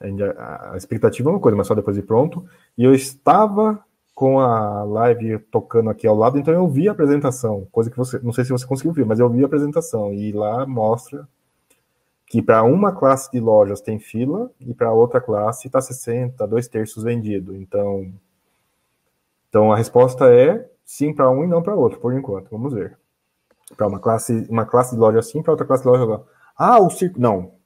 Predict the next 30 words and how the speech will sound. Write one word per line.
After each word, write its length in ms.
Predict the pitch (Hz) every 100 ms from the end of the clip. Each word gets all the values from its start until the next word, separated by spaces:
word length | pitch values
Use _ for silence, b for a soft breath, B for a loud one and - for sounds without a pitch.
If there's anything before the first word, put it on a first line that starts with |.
| -
não 140 | 110
é 100 | 127
o 140 | 156 156
circuito 500 | - 123 - 120 107
de 100 | 104
compras, 360 | - 147 147
não 160 | 131 139
é 40 | 151
feira 160 | 147
da 80 | 156
madrugada. 340 | 185 170 107
Tem, 320 | 98 110 120 120 _ _ _ _ _
tem 120 | 123
o 120 | 117
box 560 | 104 101 104 165 226 -
e 100 | 175
tem 120 | 180
a 60 | 160
loja. 540 | 113 107 98 98 92
Não 140 | 104 110
sei 160 | 123
se 100 | 120
agora 160 | 113 110
tô 160 | 120
usando 160 | 113 110
o 60 | 113
termo 200 | 117 113
certo 240 | - 151
ou 60 | 170
não. 240 | 101 90